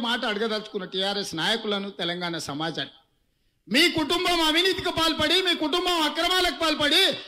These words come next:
మీరు లంచాలు ఇచ్చి, మీరు వ్యాపారాలు చేసుకొని, మీరు దొంగతనం చేసి దొరికిండ్రని కేంద్ర ప్రభుత్వ రంగ సంస్థ చెప్తుంది.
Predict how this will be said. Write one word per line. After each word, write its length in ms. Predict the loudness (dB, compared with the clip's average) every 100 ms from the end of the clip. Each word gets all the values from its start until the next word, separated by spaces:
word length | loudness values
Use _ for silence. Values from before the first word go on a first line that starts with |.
| -6 0
మీరు 180 | 2 4 2
లంచాలు 460 | 2 2 2 4 2
ఇచ్చి, 240 | 2 4 4 2 -6 0
మీరు 200 | 2 4 2
వ్యాపారాలు 520 | 2 2 2 2 2
చేసుకొని, 520 | 0 0 0 2 4 2 0 -10 -20 _ -6 2
మీరు 240 | 4 4 2
దొంగతనం 480 | 2 2 0 0 2 2
చేసి 240 | 0 0 0 2
దొరికిండ్రని 720 | 2 4 2 4 2 2 2 0 -4 -16 _ -2
కేంద్ర 340 | 2 2 0 0
ప్రభుత్వ 340 | 0 0 0 0
రంగ 180 | 0 -2 0
సంస్థ 260 | -2 0 2
చెప్తుంది. 380 | 0 0 -4 -4